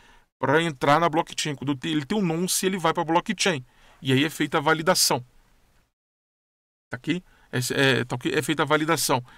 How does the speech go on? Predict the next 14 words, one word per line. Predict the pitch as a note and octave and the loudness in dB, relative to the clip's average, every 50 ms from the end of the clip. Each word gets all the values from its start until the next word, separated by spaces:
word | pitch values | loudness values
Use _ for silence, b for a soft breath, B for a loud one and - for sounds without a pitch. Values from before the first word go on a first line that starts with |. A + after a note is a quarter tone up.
| b - | b -4
da | - D3 | 0 0
hash | B2 C#3+ C3 - | 2 2 0 -4
anterior, | C#3 C#3 G3+ G3+ E3+ D3+ D3+ D#3 D3+ C#3+ | -6 -4 -2 -2 0 2 2 2 2 2
dele. | B2+ A#2+ B2+ C3+ D3 D#3 D3+ D3 D3 C#3+ B B B B B B B B | 2 2 2 2 4 4 2 2 -2 -6 B B B B B B B B
E | D3+ D3+ D#3+ | 4 6 6
ele | F3+ F#3 | 6 6
tá | F#3+ | 6
relacionado | F3 F3 F3+ F3+ F3 - E3+ C#3+ C#3+ D3+ D#3+ F3 F3 F#3 - - _ - - - | 4 4 4 4 4 2 2 4 4 6 6 4 2 0 -4 -8 _ -14 -8 -6
<laughs> | D3 B2+ - A3 F#3 - | -4 -2 0 0 0 0
à, | - - - D#3+ D#3 - - | 0 2 2 2 4 4 4
à | E3 | 4
hash | C#3+ D3+ D#3+ - - | 4 4 2 2 -2
anterior | F#3+ F3+ - G3+ G3+ A3 G#3 | -4 -4 -2 0 2 2 2
também. | G#3 B3 A#3 A#3 B3 F#4 F#4 | 2 2 2 2 2 2 0